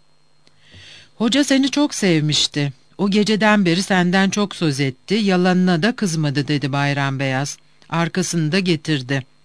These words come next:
Ancak uzun uzun dil dökmesine karşın çağrısına bir türlü olumlu yanıt alamadı. "Peki öyle olsun, ne yapalım?" deyip kapıya yöneldi.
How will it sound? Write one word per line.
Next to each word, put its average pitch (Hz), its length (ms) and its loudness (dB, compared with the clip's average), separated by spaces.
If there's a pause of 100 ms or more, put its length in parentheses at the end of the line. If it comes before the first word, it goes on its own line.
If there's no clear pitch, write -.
(580)
Ancak 190 480 2
uzun 208 300 -2
uzun 180 320 0
dil 190 200 0
dökmesine 185 540 0
karşın 160 580 0 (360)
çağrısına 196 600 0
bir 240 80 -2
türlü 170 340 -2
olumlu 180 420 0
yanıt 185 340 0
alamadı. 143 560 -2 (840)
"Peki 247 340 0
öyle 208 260 4
olsun, 175 420 0
ne 160 40 0
yapalım?" 180 500 0
deyip 160 280 -2
kapıya 165 400 0
yöneldi. 143 640 0